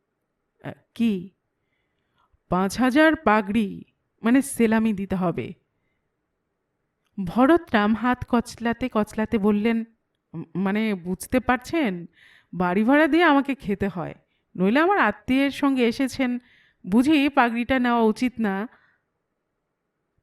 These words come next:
পাগড়ি ছাড়া বোম্বেতে এক ইঞ্চি জায়গা পাওয়া যায় না। যে ফ্ল্যাটটা এইমাত্র দেখলাম,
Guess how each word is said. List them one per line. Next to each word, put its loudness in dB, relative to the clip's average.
পাগড়ি 0
ছাড়া 2
বোম্বেতে 2
এক -2
ইঞ্চি 2
জায়গা 0
পাওয়া -4
যায় -10
না। -12
যে 0
ফ্ল্যাটটা -2
এইমাত্র 0
দেখলাম, -4